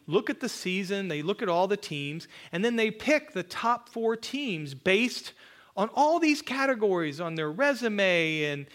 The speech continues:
and who they've played and their strength of schedule and all of these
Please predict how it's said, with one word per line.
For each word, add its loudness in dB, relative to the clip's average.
and -4
who -2
they've 0
played 2
and -2
their -6
strength -6
of -4
schedule -2
and -6
all 4
of -2
these 0